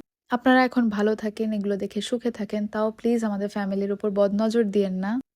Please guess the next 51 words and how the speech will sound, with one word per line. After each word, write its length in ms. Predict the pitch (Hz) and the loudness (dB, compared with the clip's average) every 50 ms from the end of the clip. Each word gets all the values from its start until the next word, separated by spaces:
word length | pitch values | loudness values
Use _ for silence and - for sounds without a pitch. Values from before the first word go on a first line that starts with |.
| _ - | _ -2
কারো 220 | 302 311 330 339 | 0 2 2 0
খুশি 320 | - - 311 294 - 311 | 0 0 -2 0 0 -2
দেখে 220 | 285 302 294 294 302 | -2 -2 -2 -2 -2
অখুশি 380 | 285 254 233 - 277 - - | -2 -2 -2 -4 -4 -2 -2
হওয়ার 240 | 285 262 285 285 269 | -2 0 0 0 -2
কি 220 | 277 - 254 247 220 | -2 -4 -4 -4 -4
আছে? 240 | 202 208 - 226 | -4 -6 -8 -10
ছোট্ট 300 | 214 - 294 285 294 - | -6 -6 -6 -4 -4 -6
করে 200 | 294 302 294 285 | -4 -2 0 0
একটু 160 | 285 277 285 277 | 0 0 -2 -2
মাশাআল্লাহ 500 | 247 233 220 220 - 226 220 214 220 208 | 0 -2 -2 -4 -4 -4 -4 -4 -4 -4
বলবেন, 400 | 208 220 214 220 240 233 226 220 | -4 -4 -4 -4 -4 -2 -2 -2
ব্যাস, 260 | 214 196 196 - - | -2 -4 -6 -8 -8
এতটুকুই 500 | - 233 233 269 254 269 269 - 277 262 | -8 -4 -2 -2 -2 -2 -2 -2 -4 -2
কিন্তু 240 | - 262 240 233 240 | 0 2 2 2 2
দরকার 400 | 202 208 196 190 185 - 196 190 | 2 0 -2 -2 -4 -4 -4 -4
জীবনে। 480 | 185 202 196 196 202 196 202 233 262 285 - _ 247 | -2 -2 -2 -2 -2 -2 -2 -2 -2 -2 -4 _ 2
বাইরে 260 | 262 277 294 302 320 | 4 4 4 4 4
আসার 240 | 311 294 302 302 294 | 2 2 2 0 0
পর 140 | 294 294 285 | 0 -2 -4
তেমন 300 | 285 262 233 233 233 233 | -2 -4 -4 -4 -4 -6
কোনো 220 | 240 233 233 233 | -6 -6 -6 -6
ক্লিপস 380 | 233 - 202 202 196 - - 202 | -6 -4 -6 -6 -6 -8 -10 -10
নেই, 300 | 196 190 196 214 233 226 | -8 -6 -6 -6 -6 -6
আজকে 260 | 208 208 - - 208 | -8 -8 -8 -6 -6
যত 220 | - 202 190 - | -4 -6 -6 -6
ক্লিপস 320 | 196 - 208 208 214 208 208 | -6 -2 -2 -2 -2 -2 -4
আপনারা 300 | 202 - 196 196 190 190 | -6 -6 -6 -6 -6 -4
বাসায় 360 | 185 180 175 - - 196 202 | -4 -6 -6 -4 -4 -4 -4
দেখে 280 | 190 196 190 - 202 | -4 -6 -6 -6 -6
নিয়েছেন। 420 | 196 196 196 196 190 190 - - 240 - _ _ _ - | -4 -4 -4 -6 -6 -8 -10 -10 -12 -12 _ _ _ -2
ফুল 140 | 311 330 311 | 0 0 2
ফ্যামিলি 380 | 320 311 277 262 262 254 254 | 4 4 4 4 2 2 0
মিলে 220 | 262 269 262 269 262 | 0 0 0 0 -2
বাইরে 300 | 233 226 214 214 220 214 | -2 -4 -2 -2 -4 -4
ঘুরতে 360 | 214 214 196 - - 202 202 | -4 -4 -6 -6 -6 -8 -8
এসেছি, 440 | 190 - 196 196 196 - 208 214 214 | -6 -6 -8 -8 -6 -4 -4 -4 -4
কিন্তু 220 | 214 208 196 208 | -4 -6 -6 -6
সবাই 340 | 208 - 208 202 214 214 220 | -6 -6 -4 -2 -2 -2 -2
বাবাকে 400 | 196 196 190 190 185 180 - 208 | -2 -2 -2 -4 -4 -6 -6 -8
অনেক 200 | 202 196 196 190 | -8 -6 -6 -6
বেশি 200 | 190 190 - 220 | -6 -4 -2 -2
মিস 260 | 202 196 185 180 - | -2 -2 -4 -6 -6
করছিল, 500 | - - 185 180 - - 196 185 196 214 | -6 -6 -4 -4 -4 -6 -4 -2 -2 -2
এজন্য 300 | 214 - 196 202 196 196 | -2 -2 -4 -4 -4 -4
এসেই 320 | 196 196 190 - - 240 240 | -6 -6 -6 -4 -2 -2 -2
আপনাদের 320 | 220 233 214 196 202 190 | -2 -4 -6 -6 -4 -4
ভাইয়া 260 | 190 202 196 196 196 | -4 -4 -4 -4 -4
বাবাকে 400 | 190 202 196 185 190 180 - 196 | -2 -2 -2 -2 -4 -4 -6 -6
কল 240 | 190 - 185 180 180 | -4 -2 -2 -2 -2
দিল। 320 | 175 190 190 196 208 247 | 0 0 0 2 0 0